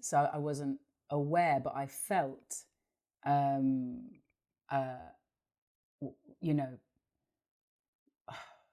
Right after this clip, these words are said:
that lo-, lots of people around me were amazing and, um, creative and hilarious and incredibly talented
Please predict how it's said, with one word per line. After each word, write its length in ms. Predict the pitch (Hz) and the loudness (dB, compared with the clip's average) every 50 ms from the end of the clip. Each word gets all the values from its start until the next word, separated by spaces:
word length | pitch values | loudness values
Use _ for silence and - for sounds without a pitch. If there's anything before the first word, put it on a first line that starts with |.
| _ _ - | _ _ -4
that 260 | 151 147 175 - 180 | 2 4 6 6 8
lo-, 160 | 190 196 - - | 8 6 6 4
lots 340 | 196 202 208 - - - - | 4 4 2 2 2 0 -4
of 140 | 202 156 - | -4 -6 -4
people 380 | 165 202 190 - 190 185 180 | -4 -6 -6 -4 -6 -4 -4
around 340 | 175 170 175 170 170 165 165 | -2 -2 -2 -2 -2 -2 -2
me 320 | 160 160 151 151 147 143 - - | -2 -2 -2 -2 -2 -4 -6 -8
were 580 | 156 156 156 151 147 143 143 143 143 147 147 147 - _ _ _ _ _ _ | -6 0 0 2 2 2 0 -2 -4 -6 -10 -14 -18 _ _ _ _ _ _
amazing 720 | 147 151 151 151 156 151 147 139 131 135 135 127 127 127 - - 135 | 2 2 2 4 2 2 0 -2 -2 -4 -4 -6 -6 -8 -12 -12 -10
and, 540 | 135 135 135 135 131 135 131 131 131 127 - - - - _ _ _ _ - | -10 -8 -8 -6 -6 -4 -4 -4 -6 -8 -10 -14 -18 -20 _ _ _ _ -4
um, 320 | 135 135 131 135 131 123 - _ - | -2 -2 0 -2 -4 -6 -10 _ -10
creative 720 | - - 147 143 143 147 139 139 - - 139 135 135 131 - - - - | 0 2 4 4 4 4 2 -2 -4 -4 -4 -6 -6 -8 -12 -14 -8 -4
and 320 | 135 131 131 131 127 107 - _ _ _ _ _ _ _ | -2 -2 -2 -4 -6 -12 -16 _ _ _ _ _ _ _
hilarious 920 | - 147 147 147 147 147 147 147 143 139 135 135 - - - - - - - _ | 2 4 6 6 6 4 4 2 2 2 0 -4 -6 -8 -8 -10 -12 -16 -10 _
and 300 | 143 139 135 131 135 131 - - | -2 0 0 0 0 -2 -6 -6
incredibly 500 | - 147 139 - - 160 151 147 139 143 | -6 -6 -2 4 6 6 6 6 2 -2
talented 840 | 139 - - 151 147 143 135 135 127 - - 139 135 131 131 - | -4 2 4 6 6 6 4 2 0 0 -2 -2 -2 -4 -4 -8